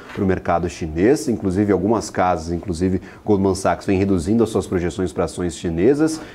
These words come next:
em especial ali dos setores financeiro, do setor imobiliário. É difícil tomar decisão, parece que as coisas só pioram aí conforme os dias vão passando lá na China.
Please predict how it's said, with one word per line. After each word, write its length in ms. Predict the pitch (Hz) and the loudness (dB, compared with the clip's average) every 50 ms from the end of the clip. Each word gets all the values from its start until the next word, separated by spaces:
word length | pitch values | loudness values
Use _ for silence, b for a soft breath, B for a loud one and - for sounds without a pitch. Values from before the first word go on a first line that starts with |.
| B B | B B
em 140 | 95 98 | 0 0
especial 640 | 104 98 104 - 113 92 - - 104 95 92 90 85 | 0 0 0 0 -2 -2 0 2 2 2 4 2 2
ali 200 | 85 87 90 87 B B B B | 2 0 -2 -4 B B B B
dos 120 | - - | -14 -6
setores 400 | - 87 78 - 98 87 85 - | -4 -4 -2 0 0 0 0 0
financeiro, 680 | - 98 87 78 73 73 - - 92 92 98 92 82 80 | 0 0 0 0 -2 -6 -4 0 2 4 4 4 2 -2
do 80 | 76 | -4
setor 340 | 76 - 92 78 - 98 92 | -4 -6 -6 -2 0 0 2
imobiliário. 800 | 87 85 85 80 78 87 80 76 76 80 92 104 120 127 131 131 B B B B B B B B - - | 2 2 0 0 0 -2 -2 0 0 0 2 2 2 2 0 -2 B B B B B B B B -8 -4
É 60 | - | -4
difícil 320 | 107 - - - 214 - - | -4 -2 -2 -4 -4 -2 0
tomar 220 | 170 143 127 120 | 0 2 2 2
decisão, 580 | 107 110 107 - - 104 87 78 78 92 104 135 | 2 2 0 0 0 -2 -2 0 0 0 0 0
parece 320 | - - 117 123 - - | 0 -2 -2 -2 -2 -2
que 80 | - 165 | -2 -4
as 80 | 120 | -2
coisas 260 | - - 123 127 139 143 | 0 0 0 0 0 -4
só 160 | - - 139 | -2 -2 -2
pioram 480 | 143 - - 170 123 120 139 139 123 | -2 2 4 4 6 6 6 4 4
aí 140 | 107 101 110 | 4 4 2
conforme 380 | 107 120 127 - - 120 123 135 | 2 0 -2 0 0 0 2 2
os 120 | 123 110 | 0 0
dias 220 | 92 95 107 113 107 | 0 0 2 2 2
vão 100 | 117 113 | 0 0
passando 400 | 113 120 120 - - 98 90 95 | 0 -2 -2 -2 -4 -4 -2 0
lá 140 | 101 104 | 0 0
na 100 | 110 127 | -2 -4
China. 320 | 135 - - 95 82 76 | -8 -8 -8 -10 -8 -8